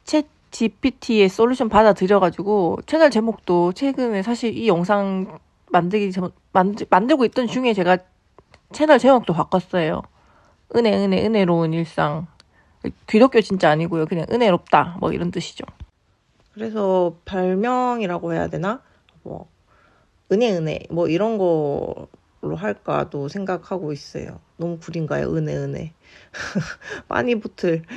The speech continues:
이런 느낌으로. <laughs> 은혜, 은혜.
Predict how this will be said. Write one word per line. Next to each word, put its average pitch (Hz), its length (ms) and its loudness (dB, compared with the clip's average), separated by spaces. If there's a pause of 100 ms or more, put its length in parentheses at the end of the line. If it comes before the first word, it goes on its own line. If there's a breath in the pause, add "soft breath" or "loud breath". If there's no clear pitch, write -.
(140 loud breath)
이런 185 220 -2
느낌으로. 170 520 -4 (320)
<laughs> - 400 -14
은혜, 247 360 0
은혜. 190 340 -4